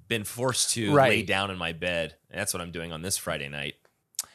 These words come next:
Speaker 2: Yeah, that is an interesting lyric. I, I feel like he's, like, covering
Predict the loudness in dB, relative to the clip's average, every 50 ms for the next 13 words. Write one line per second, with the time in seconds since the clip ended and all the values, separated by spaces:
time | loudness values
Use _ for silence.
0 | -20 -6 2 2 6 6 8 8 6 4 4 0 -2 0 -2 0 0 0 0 0
1 | 0 -2 -2 0 2 4 4 4 4 4 2 2 2 2 0 -2 0 2 2 2
2 | 2 4 4 4 4 4 2 2 0 2 2 4 4 2 2 2 4 4 4 6
3 | 6 6 4 4 2 -2